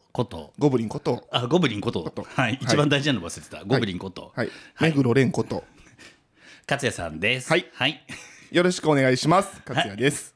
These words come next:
Speaker 1: はい。はい。よろしくお願いします。
Speaker 2: はい。
Speaker 1: えーっと、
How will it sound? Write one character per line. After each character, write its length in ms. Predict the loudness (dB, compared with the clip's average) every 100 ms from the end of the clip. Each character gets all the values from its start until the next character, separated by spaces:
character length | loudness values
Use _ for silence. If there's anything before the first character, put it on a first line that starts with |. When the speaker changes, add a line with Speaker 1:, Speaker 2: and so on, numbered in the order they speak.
| -4
Speaker 1:
は 60 | -2
い。 80 | -2
は 80 | -2
い。 40 |
よ 60 | -2
ろ 100 | -2
し 100 | -4
く 80 | -6
お 40 |
願 260 | -2 0 0
い 40 |
し 140 | -2 0
ま 220 | 0 0
す。 40 | 0
Speaker 2:
は 60 |
い。 80 | -2 -2 -18 -18 -20 -20 -20 -20 -20 _ -14 -2
Speaker 1:
え 40 | 0
ー 460 | 2 0 0 -4
っ 120 | -4 0
と、 320 | 2 2